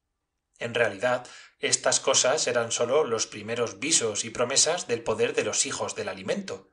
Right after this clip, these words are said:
Aún era solo el juego de niños. El primer empleo de una fuerza no producida por efecto de un propósito. Ellos mismos no se tenían por lo que eran. Parecían niños de una raza nueva que crecían lentamente.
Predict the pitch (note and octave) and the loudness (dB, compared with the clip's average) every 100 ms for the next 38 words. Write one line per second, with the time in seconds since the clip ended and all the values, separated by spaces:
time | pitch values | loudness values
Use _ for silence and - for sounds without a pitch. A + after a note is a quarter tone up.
0 | _ _ _ _ _ _ - A#2 A#2 B2+ | _ _ _ _ _ _ -2 0 0 -4
1 | B2 A#2+ B2 B2 C3+ G#2+ B2 A2+ G#2+ G2+ | -4 0 0 0 -2 -4 -2 0 -2 -6
2 | D#3+ G3 G#2 - _ _ _ _ _ _ | -6 -6 -8 -10 _ _ _ _ _ _
3 | _ _ D3 - C3 G#3+ A3 B2+ D3 C#3+ | _ _ -6 -4 0 4 4 4 4 4
4 | B2 C#3 A#2+ D#3+ D#3+ F#3 F3 A#2+ F3 F#3 | 4 0 2 2 2 -2 -4 -4 -4 -2
5 | E3 D#3 - F3+ - B2 A2+ F#3 F#3+ - | -4 -4 -2 0 2 0 0 -4 -4 -4
6 | B2 D3+ - E3+ G#2 - G#2 - - _ | -2 -4 -2 -2 0 -2 -4 -14 -16 _
7 | _ _ _ _ _ _ _ _ - B2+ | _ _ _ _ _ _ _ _ -4 -2
8 | A#2 A#2+ C3+ C3 E3+ F#3+ - - C3 C3+ | -2 0 0 2 0 -2 -14 -8 2 2
9 | C#3 B2 B2 B2 A#2+ A2 - C3+ F#3+ A#2 | 2 -2 -2 0 0 0 0 0 0 -6
10 | - _ _ _ _ _ _ _ _ B2+ | -16 _ _ _ _ _ _ _ _ 0
11 | A#2 C3+ B2 A2+ B2+ C3+ C3 B2 A#2+ A#2 | 2 0 -2 -2 -2 -2 0 -2 2 2
12 | B2 A#2 B2+ D3 D3 E3 A#2 G#2 - A2 | 2 0 2 2 2 0 -2 -2 -4 -6
13 | - A#2 A2 A#2 B2 G#2 B2+ F#3 - - | -4 -4 -2 -4 -2 -2 -2 -6 -12 -16